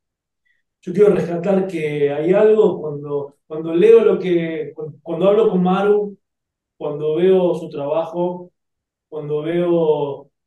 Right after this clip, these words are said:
la manera que tiene de relacionarse con la gente con la que trabaja,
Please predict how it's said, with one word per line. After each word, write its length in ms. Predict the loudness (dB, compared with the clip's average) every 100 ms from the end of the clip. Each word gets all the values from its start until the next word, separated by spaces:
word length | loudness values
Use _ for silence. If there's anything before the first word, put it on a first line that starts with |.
| _ _ _ _ _
la 200 | -16 -12
manera 400 | -10 -6 -2 -2
que 140 | -2 -6
tiene 400 | -4 -2 0 0
de 160 | -2 -4
relacionarse 640 | -6 -10 -8 -8 -6 -8
con 140 | -8
la 60 | -12
gente 280 | -12 -10 -8
con 120 | -8
la 120 | -12
que 100 | -14
trabaja, 640 | -12 -6 -6 -4 -8 -8